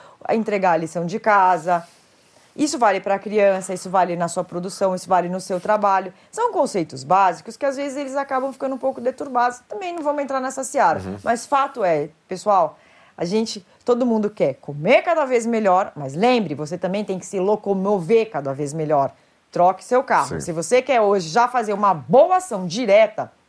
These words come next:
Speaker 2: Etanol, né?
Speaker 1: etanol. Já use etanol.
Speaker 2: Uhum.
Speaker 1: Já pe-, use... Só use carro etanol, que você já está hoje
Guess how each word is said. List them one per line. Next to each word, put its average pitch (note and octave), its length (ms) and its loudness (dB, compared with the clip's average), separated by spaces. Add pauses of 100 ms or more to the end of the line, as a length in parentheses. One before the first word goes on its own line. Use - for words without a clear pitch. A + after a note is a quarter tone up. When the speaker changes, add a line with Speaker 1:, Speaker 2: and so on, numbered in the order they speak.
(140)
Speaker 2:
Etanol, A2+ 440 6
né? F#2 120 6
Speaker 1:
etanol. C4+ 360 6 (420)
Já D#4 200 6
use F#4 200 0
etanol. G#4 460 2
Speaker 2:
Uhum. G2+ 300 -10 (100)
Speaker 1:
Já A#3 160 0
pe-, - 300 -2
use... E4+ 240 0 (120)
Só C#4+ 300 4
use G#4 240 0
carro C#4 280 2
etanol, F4 460 0 (160)
que F#3+ 60 -8
você G#3 240 -2
já C4 160 2
está C4+ 460 2
hoje A#3+ 420 2